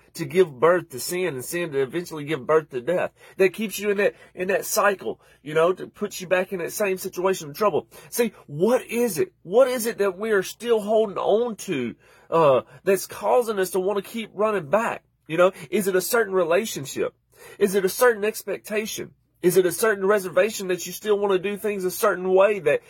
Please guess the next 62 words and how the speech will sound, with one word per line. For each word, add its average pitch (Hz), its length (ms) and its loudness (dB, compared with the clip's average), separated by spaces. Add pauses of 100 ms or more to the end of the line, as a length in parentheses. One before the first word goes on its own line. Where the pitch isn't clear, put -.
(140)
that 135 180 -10
you 180 80 -8
know 202 160 4
not, 185 360 0
not 147 420 0
right, 180 360 4
but 151 200 -10
you 196 80 -4
feel 202 240 0
like 175 260 0
you 185 120 -10
can, 147 240 -12 (240)
you 170 160 -6
can 147 180 -6
do 170 220 6
it 104 180 2
and 127 160 -4
you 170 80 -8
can 160 100 -14
get 143 120 -2
away 147 240 2
with 107 240 -4
it? - 120 -4
Or, 147 200 2 (240)
or 170 80 0
I 190 180 2
don't 254 200 -6
know 226 100 2
what 220 340 0
the 190 80 -16
case 190 380 -10
may 165 160 -6
be. - 400 -10 (500)
You 147 120 -2
know? 185 260 4 (800)
Eh, 170 240 0
the, 175 260 4 (280)
the 185 140 4
individuals 208 720 0
at 147 140 2
one 202 280 0
time, 233 340 0
man, 196 240 0 (260)
they, 175 160 0
they 170 220 -2
took - 360 -6
their 202 180 0
troubles 214 400 -2
to 214 80 -6
the 190 100 2
Lord. 190 220 2
They 160 100 0
cried 202 280 2
out 185 120 2
to 190 80 -8
the 180 60 -2
Lord, 185 240 2
and 147 100 -8
the 160 60 -4
Lord 185 200 4
delivered 160 400 0
them. 110 220 -4